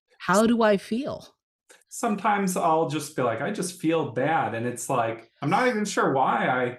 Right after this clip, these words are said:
Speaker 2: feel so bad.
Speaker 1: Yes, you said something really important there, Bobby, which is, "I'm not even sure why." You will notice as in the book and as I go through some of these sample questions,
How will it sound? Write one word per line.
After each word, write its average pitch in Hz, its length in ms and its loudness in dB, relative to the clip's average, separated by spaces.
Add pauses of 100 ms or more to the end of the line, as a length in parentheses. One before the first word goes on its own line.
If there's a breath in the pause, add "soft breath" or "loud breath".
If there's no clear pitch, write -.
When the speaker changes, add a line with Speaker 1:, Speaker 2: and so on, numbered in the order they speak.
(380)
Speaker 2:
feel 156 360 2
so 147 360 0
bad. 127 100 2
Speaker 1:
Yes, 127 400 -2
you 208 160 2
said 240 220 -2
something 170 480 -2
really 196 340 2
important 160 380 -6
there, 143 100 -6
Bobby, 143 300 -2
which 165 200 -6
is, 160 200 -4 (100)
"I'm 175 180 0
not 180 220 2
even 208 220 0
sure 175 260 -2
why." 160 600 -4 (560 loud breath)
You 208 140 4
will 254 140 2
notice 220 420 6
as 165 140 -4 (220)
in 190 120 2
the 196 80 2
book 202 340 4
and 190 120 -2
as 170 120 -4
I 165 80 2
go 180 220 -2
through 202 200 -6
some 190 200 -2
of 170 60 -2
these 180 200 -2
sample 160 280 -4
questions, 156 560 -8